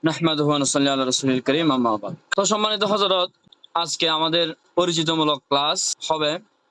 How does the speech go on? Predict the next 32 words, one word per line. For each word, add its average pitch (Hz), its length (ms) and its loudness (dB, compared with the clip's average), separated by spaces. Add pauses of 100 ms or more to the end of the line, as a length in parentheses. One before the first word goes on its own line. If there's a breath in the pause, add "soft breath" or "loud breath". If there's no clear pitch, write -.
(160)
আজকে 151 320 -2
মূল 143 220 2
ক্লাস 147 320 -2
হবে 147 160 0
না। 143 160 -2 (840)
আজকে 156 280 -2
আমরা 160 320 0
আলোচনা 151 360 0
করব, 151 460 0
মানে, 156 240 0
আমাদের 165 320 0
এই 160 100 0
কোর্স 160 260 -2
থেকে 170 360 -2 (100)
আপনি 143 280 0
কি 143 140 -8
কি 143 80 2
শিখতে 156 280 -4
পারবেন, 160 300 -2 (1040)
এই 143 80 2
কোর্স 165 200 0
থেকে 180 200 0
আপনি 160 220 -2
কি 170 160 -4
কি 147 120 0
পাবেন, 110 300 -4 (840)
আমাদের 147 300 0
আজকের 160 360 0 (160)
আলোচনার 143 460 0
বিষয় 127 340 0
থাকবে 156 300 0
এগুলা। 143 380 0